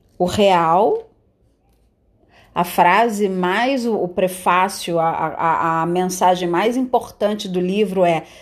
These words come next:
"Nada real pode ser ameaçado. Nada irreal existe. Nisso está a paz de Deus."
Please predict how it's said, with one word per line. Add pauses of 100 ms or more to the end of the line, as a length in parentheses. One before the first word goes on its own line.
(160)
"Nada
real
pode
ser
ameaçado. (600)
Nada
irreal
existe. (560)
Nisso
está
a
paz
de
Deus."